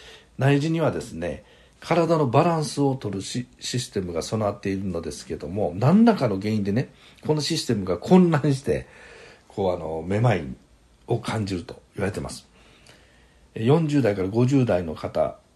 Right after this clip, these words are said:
めまいに悩まされてる方が非常に増えてると言われてるんですね。やっぱり年齢とともにこの、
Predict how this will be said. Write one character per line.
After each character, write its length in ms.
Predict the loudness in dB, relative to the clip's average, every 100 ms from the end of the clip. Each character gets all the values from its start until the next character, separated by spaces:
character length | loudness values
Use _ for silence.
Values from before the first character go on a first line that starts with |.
| _
め 80 | -4
ま 160 | 0 0
い 40 |
に 100 | 0
悩 200 | -2 -2
ま 120 | -4
さ 100 | -4
れ 60 | -6
て 60 | -6
る 60 |
方 60 | -6
が 60 | -6
非 100 | 2
常 200 | 2 4
に 80 |
増 120 | 2 0
え 100 | -2
て 120 | -6
る 100 | -6
と 120 | -2
言 40 |
わ 80 | 0
れ 80 | -2
て 60 | -4
る 60 |
ん 40 | -10
で 60 |
す 80 | -6
ね。 140 | -4
や 80 | -2
っ 20 |
ぱ 100 | 2
り 60 | 2
年 220 | 4 4
齢 140 | 4 2
と 120 | 0
と 100 | -2
も 120 | -4
に 80 | -2
こ 120 | 0
の、 220 | 0 -2